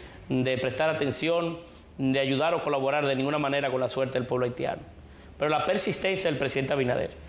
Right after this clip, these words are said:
en cada uno de esos espacios, en cada conversación con un líder internacional,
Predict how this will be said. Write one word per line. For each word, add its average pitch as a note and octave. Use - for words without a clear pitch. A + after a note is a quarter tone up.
en C#3
cada F3
uno F3+
de F3+
esos E3
espacios, -
en D#3
cada G#3
conversación F3+
con E3
un D#3
líder D#3+
internacional, C3+